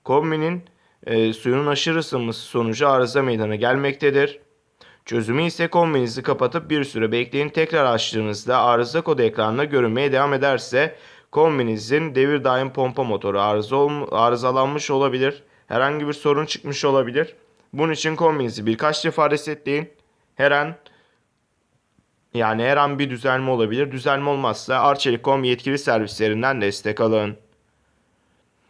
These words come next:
Videomuz bu kadardı. Umarım videomuzu beğenmişsinizdir. Video beğendiyseniz aşağıdan beğen butonuna tıklamayı unutmayın.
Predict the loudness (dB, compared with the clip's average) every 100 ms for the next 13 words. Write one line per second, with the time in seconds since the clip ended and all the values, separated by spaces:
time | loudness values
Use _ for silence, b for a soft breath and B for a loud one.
0 | _ _ -10 -4 -2 2 2 0 -2 -4
1 | 0 2 4 2 0 2 2 2 -2 -4
2 | -4 -4 -4 -4 -4 0 2 2 -2 -6
3 | -6 -4 -2 -2 -4 -8 -6 0 0 0
4 | -10 b b b b b -4 -2 0 2
5 | 2 2 -2 -6 -4 -2 -2 -4 -2 0
6 | 0 2 2 2 0 0 0 0 0 0
7 | 0 0 -2 0 2 0